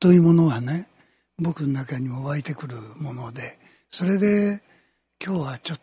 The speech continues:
とですね、夏っぽい曲をっていうんで、あの、僕は随分前に、これ二十年じゃ聞かないね。三十年とは言わないんだけど、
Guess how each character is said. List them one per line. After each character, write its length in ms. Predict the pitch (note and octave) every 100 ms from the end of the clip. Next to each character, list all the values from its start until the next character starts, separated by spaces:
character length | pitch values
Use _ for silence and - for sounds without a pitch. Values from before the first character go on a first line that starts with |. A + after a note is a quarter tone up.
| -
と 160 | F3+
で 100 | C3+ B2
す 160 | -
ね、 260 | D3 C3+ A2 _ _ _ _ _ _ -
夏 300 | E3 E3+ G#3+
っ 40 | G3+
ぽ 140 | - B3
い 80 |
曲 380 | D#3+ D#3+ C#3+ E3
を 40 | E3+
っ 20 |
て 260 | - - C#3+
い 80 |
う 40 | C3+
ん 100 | C3
で、 160 | C3+ C#3+
あ 160 | C#3+
の、 380 | F3 F#3+ F#3 E3+ _ _ _ _ _
僕 160 | G3+ F#3+
は 80 | D3+
随 180 | G3
分 460 | F#3+ D#3+ D3+ C#3+ D#3 _ _ _ _ _ _ _ _
前 300 | F3+ F#3 F#3+
に、 340 | E3+ D#3 D#3 E3+ _ _ _ _ _ _ -
こ 80 |
れ 60 | D#3+
二 160 | E3+ F3
十 220 | G#3 G#3+
年 440 | F3 D3+ C#3+ C#3
じ 100 | C3
ゃ 20 |
聞 160 | C3 -
か 160 | E3 D3
な 120 | C#3+
い 60 |
ね。 220 | A2 A2+ - _ _ _ _ -
三 240 | - A3
十 160 | A3+ B3
年 220 | F#3+ F3+
と 100 | G3
は 80 | D#3
言 120 | D3
わ 120 | D#3
な 160 | D3+ C#3
い 40 |
ん 140 | B2
だ 140 | A#2 B2+
け 200 | - C3+
ど、 300 | D#3 -